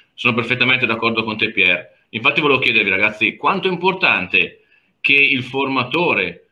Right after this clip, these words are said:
eh, sia uno che tutti i giorni, eh, fa quel lavoro, quindi, eh, non è, non, magari non un esterno che è bravo da un punto di vista comunica-, di comunicazione, ma che pratica la mes-, la mestiere, il mestiere che sta insegnando.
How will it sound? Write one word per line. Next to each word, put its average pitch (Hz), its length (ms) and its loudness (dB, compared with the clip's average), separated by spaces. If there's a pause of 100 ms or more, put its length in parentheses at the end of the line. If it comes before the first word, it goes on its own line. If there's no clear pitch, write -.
(320)
eh, 90 240 -2
sia 151 300 0
uno 143 260 -2
che 120 100 -6
tutti 117 300 -6
i 110 40 -6
giorni, 101 640 -2
eh, 85 220 -6
fa 101 200 -6
quel 104 180 0
lavoro, 90 400 -2
quindi, 104 600 0
eh, 82 1200 2
non 110 200 -2
è, 123 100 2
non, 131 260 0
magari 127 260 2
non 127 160 0
un 123 100 0
esterno 117 520 2
che 120 100 0
è 107 40 -2
bravo 117 280 0
da 104 60 -4
un 101 80 -6
punto 107 180 -10
di 104 80 -2
vista 113 200 -2
comunica-, 104 480 -8
di 101 120 -8
comunicazione, 123 920 -2 (260)
ma 101 420 2
che 104 440 2
pratica 98 640 -2
la 95 100 -10
mes-, 95 220 -8
la 104 100 -8
mestiere, 98 440 -4
il 95 200 -4
mestiere 104 360 -4
che 95 80 -16
sta 95 120 -12
insegnando. 80 640 -10